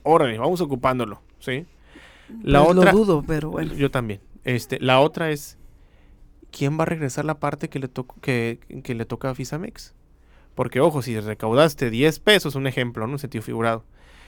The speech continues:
Speaker 1: pues ocho pesos se queda de ganancia la, eh, el gobierno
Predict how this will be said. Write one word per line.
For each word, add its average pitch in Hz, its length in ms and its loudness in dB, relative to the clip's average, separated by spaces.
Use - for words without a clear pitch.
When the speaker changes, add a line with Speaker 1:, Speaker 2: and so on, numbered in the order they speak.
Speaker 1:
pues 120 260 -2
ocho 135 240 0
pesos 151 480 -2
se - 180 -8
queda 123 160 2
de 143 100 2
ganancia 139 520 -2
la, 117 400 -4
eh, 113 320 -10
el 117 140 -6
gobierno 180 440 4